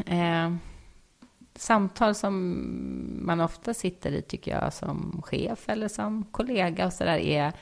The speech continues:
är ju de här frågorna, det är dels hur skilja på jobb och privat, alltså hur sätter man gräns och så vidare, även om det kan vara,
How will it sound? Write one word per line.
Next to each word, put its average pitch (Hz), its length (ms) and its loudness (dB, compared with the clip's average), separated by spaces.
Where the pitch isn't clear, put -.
är 208 200 6
ju 226 140 8
de 214 140 8
här 156 120 6
frågorna, 147 400 4
det 156 100 2
är 165 60 4
dels 226 520 0
hur 196 100 8
skilja 131 540 4
på - 400 2
jobb 87 400 0
och - 160 0
privat, 90 280 2
alltså - 220 -2
hur 135 280 2
sätter - 340 0
man 127 160 2
gräns - 460 -2
och - 260 0
så 131 120 -2
vidare, 127 340 0
även 135 160 0
om 139 120 0
det 135 300 -2
kan 131 140 -2
vara, 131 160 0